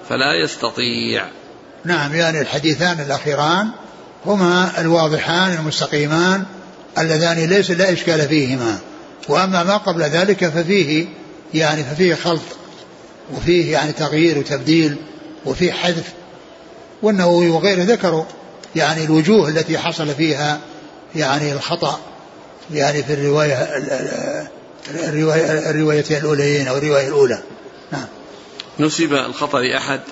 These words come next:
Speaker 1: أو إن الوهم
Speaker 2: ما،
Speaker 1: والخطأ؟
Speaker 2: ما ذكر، ما ذكر.
Speaker 1: قال: "حدثنا عمرو الناقد عن سفيان بن عيينة عن أبي الزناد عن الأعرج عن أبي هريرة". وقال ابن جريج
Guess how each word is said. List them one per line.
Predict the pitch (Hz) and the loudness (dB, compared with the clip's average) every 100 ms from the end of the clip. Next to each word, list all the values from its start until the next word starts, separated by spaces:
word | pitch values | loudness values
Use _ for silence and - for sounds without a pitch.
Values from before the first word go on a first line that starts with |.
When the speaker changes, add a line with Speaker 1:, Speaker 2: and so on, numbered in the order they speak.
| - | -6
Speaker 1:
أو | 143 143 - - - - - - - - - - - - - - - - | -4 -4 -8 -14 -20 -20 -20 -20 -20 -20 -20 -20 -20 -20 -20 -20 -12 -6
إن | |
الوهم | 127 139 151 139 | 0 2 2 2
Speaker 2:
ما، | 175 | 2
Speaker 1:
والخطأ؟ | 165 147 | 2 0
Speaker 2:
ما | 156 160 | 0 0
ذكر، | 127 123 | 0 -2
ما | 143 160 | 0 0
ذكر. | 143 - - - - - - - - - - - - - - - - - - | 0 -4 -14 -20 -20 -20 -20 -20 -20 -20 -20 -20 -20 -20 -20 -20 -20 -20 -4
Speaker 1:
قال: | 151 156 | -2 0
"حدثنا | 151 165 170 165 | 0 -2 0 0
عمرو | 147 170 160 | 0 0 0
الناقد | 147 160 - 135 | 0 0 0 -2
عن | 147 | -2
سفيان | 135 143 156 156 | -2 -2 0 2
بن | 147 | 0
عيينة | 131 139 160 151 | 0 0 0 0
عن | 147 139 | 0 -2
أبي | 143 147 | -4 -4
الزناد | 135 139 156 160 | -4 -2 0 0
عن | 123 139 | -2 -4
الأعرج | 139 147 143 156 | -2 0 0 -2
عن | 143 139 | -2 -2
أبي | 131 135 151 | -4 -2 -2
هريرة". | 135 135 143 131 139 - - - - - - - - - - - - - - - - - - - - | -2 -2 -2 0 -2 -4 -14 -20 -20 -20 -20 -20 -20 -20 -20 -20 -20 -20 -20 -20 -20 -20 -20 -20 -12
وقال | - - 165 | -10 -2 0
ابن | 165 156 156 | 2 0 0
جريج | 139 147 156 165 160 | 0 2 2 2 -2